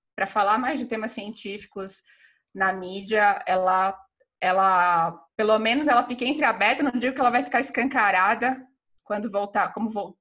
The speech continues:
quando voltarmos à normalidade, mas que ela fique um pouco mais entreaberta, é, no sentido da gente valorizar esses temas, esses temas estarem presentes. E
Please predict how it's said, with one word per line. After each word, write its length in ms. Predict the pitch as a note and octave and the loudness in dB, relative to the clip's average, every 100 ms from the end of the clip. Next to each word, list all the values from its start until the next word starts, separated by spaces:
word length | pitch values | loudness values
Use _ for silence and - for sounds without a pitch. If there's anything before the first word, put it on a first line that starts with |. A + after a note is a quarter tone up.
| - | -10
quando 180 | G#3 | -8
voltarmos 420 | G3 G3 G3 G3 G3+ | -6 -4 -4 -4 -4
à 60 | |
normalidade, 580 | G3+ F#3+ G3 F#3 E3+ G#3+ | -6 -4 -4 -2 -2 -2
mas 140 | A#3 | -2
que 80 | - | -4
ela 100 | A3+ | -4
fique 200 | A#3 A#3+ | -4 -4
um 80 | C4+ | -2
pouco 180 | B3+ B3 | -2 0
mais 180 | B3 B3+ | 0 0
entreaberta, 880 | B3 C#4 A3+ F3 F3 F#3+ A3+ - - _ _ _ _ _ - | -2 0 0 0 2 2 0 -6 -8 _ _ _ _ _ -8
é, 1160 | F3+ F#3 F#3 F3 E3+ E3 E3 D#3+ D3 - E3+ E3 - - | -4 -2 -2 -2 -2 -4 -4 -6 -6 -6 -10 -14 -18 -14
no 140 | G3+ | -12
sentido 260 | G3 G3 G#3+ | -10 -10 -6
da 80 | G#3+ | -4
gente 180 | - A3 | -2 0
valorizar 600 | G#3 G#3 A3+ B3 F3+ G#3+ | 2 2 -2 0 0 0
esses 260 | - - | -4 -12
temas, 340 | - F#3+ C4 A#3 | -8 -6 -4 -6
esses 220 | F#3+ - | -10 -14
temas 240 | G3+ F#3+ | -12 -12
estarem 260 | - G3 A3 | -8 -6 -6
presentes. 760 | G3 G3 F#3 E3+ G#3 C4 D4+ - _ _ _ _ | -8 -8 -6 -6 -6 -10 -16 -20 _ _ _ _
E 800 | - G3+ G#3 G3+ F#3+ F#3 F#3 - | -14 -12 -10 -10 -12 -14 -16 -16